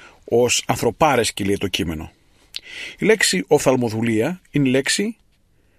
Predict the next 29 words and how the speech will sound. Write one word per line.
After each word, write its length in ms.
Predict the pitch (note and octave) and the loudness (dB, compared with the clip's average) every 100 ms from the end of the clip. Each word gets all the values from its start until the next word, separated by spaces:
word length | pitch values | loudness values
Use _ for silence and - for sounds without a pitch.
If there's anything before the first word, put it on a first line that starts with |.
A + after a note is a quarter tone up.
| _ _ _ _ _ | _ _ _ _ _
χαρακτηριστική 840 | - D3+ B2+ B2+ A#2+ B2 - D#3 G3 _ | 0 2 2 0 -2 -2 -2 -2 -2 _
της 160 | - - | -2 2
Καινής 260 | C#3 F3 | 2 2
Διαθήκης 720 | C3+ A2+ C3 B2+ G3+ - - - | 2 0 -2 -4 -4 -6 -10 -6
και 100 | - | -4
στα 120 | C#3+ | 2
γραπτά 260 | A#2+ A#2 C#3+ | 2 2 0
του 140 | C3+ | -2
Παύλου. 360 | - A2 F2+ E2+ _ _ _ - | 0 0 0 -6 _ _ _ -2
Εννοεί, 420 | B2 A#2+ D#3 B3 - - - - | 0 2 2 -2 -6 -16 -14 -2
μην 200 | F#3+ A#3 | 2 2
έχετε 460 | A3 - D#3+ B2 - | 2 2 2 2 2
τα 120 | C#3 | 0
μάτια 260 | C3 D#3+ - | 2 0 0
σας 140 | E3+ | -2
στο 120 | - | 2
ρολόι. 420 | D3 E3 C#3 F2 - _ _ - - - - | 2 4 2 0 -8 _ _ -20 -20 -20 -2
Έχετε 180 | D3 | 0
τα 100 | D#3 | 2
μάτια 260 | C3 D#3+ D#3+ | 2 2 -2
σας 100 | D#3+ | -4
στο 100 | D3+ | -4
Χριστό. 480 | D3 C#3+ - B2 E2 _ - - | -2 -2 2 0 0 _ -20 -8
Αυτός 340 | - C3 G#3 G3+ | -2 2 2 2
είναι 100 | C#3+ | 0
εκείνος 260 | - D3+ | 0 -2
τον 100 | - | 0
οποίον 200 | A#2 D3 | -2 0
υπηρετείτε. 480 | C3 C3+ C3+ C#3 - | -2 0 0 0 -4